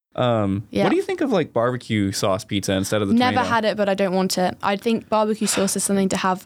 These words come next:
Speaker 2: You're either, like, marinating something in it, like, to barbecue, or it's, like, a dipping thing. I don't want it on a pizza.
Speaker 1: That, that hurts my soul
Speaker 2: I'm
Speaker 1: as, like, 'cause
Speaker 2: sorry.
Speaker 1: I'm, you know, I, Tennessee in the U S, Southerner.
Speaker 2: Ah, I
Speaker 1: It's,
Speaker 2: see. Yeah.
Speaker 1: gosh.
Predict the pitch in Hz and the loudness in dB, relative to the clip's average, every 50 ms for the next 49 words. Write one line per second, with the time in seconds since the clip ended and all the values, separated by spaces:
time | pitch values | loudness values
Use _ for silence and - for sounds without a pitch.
0 | _ _ _ - 214 208 220 220 226 226 - - 185 185 185 - - 190 180 - | _ _ _ -2 0 2 2 2 2 2 0 0 0 0 2 2 0 0 -2 0
1 | - 196 202 208 214 214 202 202 196 196 - - 190 185 185 - 185 190 185 180 | 0 2 2 4 4 4 4 2 2 2 0 0 0 0 0 2 0 2 2 2
2 | 180 180 180 - - _ _ _ - - 185 - - - _ _ _ - - - | 2 0 0 -2 -4 _ _ _ -4 -4 -4 -4 -4 -14 _ _ _ -10 -4 -4
3 | 185 - - 185 185 180 190 - - - 175 180 202 220 - _ _ _ - - | -2 0 0 0 0 0 -2 -6 -4 -2 0 0 0 0 -4 _ _ _ -4 0
4 | 185 190 - - - - 175 160 - 165 175 170 - 180 180 - - - - 180 | 0 0 0 -2 -6 -8 -6 -4 -4 -4 -6 -6 -10 -12 -16 -14 -14 -14 -12 -6
5 | - 185 185 185 185 190 - - 175 175 180 185 185 - 196 202 - - - - | -2 0 0 2 2 0 -2 -2 -2 -2 -2 -2 -4 -4 -6 -10 -10 -10 -6 -2
6 | 156 160 - 131 160 196 208 226 240 220 214 - - 156 127 127 - 147 135 131 | -2 -2 -2 0 0 0 2 2 0 0 -2 -2 -2 -2 0 0 0 0 2 2
7 | 110 101 92 87 107 110 110 127 113 101 - - 98 98 185 180 170 190 180 135 | 2 2 2 2 2 0 2 2 2 2 2 2 2 2 2 2 0 0 0 -2
8 | 175 156 123 123 135 147 143 139 - - - - - 143 147 147 139 - 147 143 | 0 2 2 2 2 2 2 0 -4 -10 -10 -2 0 0 0 0 0 0 0 2
9 | 147 143 139 135 135 131 131 131 131 135 139 - - - - - 208 214 214 220 | 2 2 2 2 2 2 4 4 2 2 0 -2 -6 -4 -2 0 0 2 2 2
10 | 220 220 220 220 214 214 214 214 214 208 196 190 196 185 - - 196 196 190 190 | 2 2 2 2 2 2 2 4 4 2 2 2 0 -2 0 0 2 2 2 2
11 | - - 180 185 180 180 113 113 113 110 113 - - - - | 0 0 2 2 2 2 4 2 2 2 0 -2 -6 -8 -10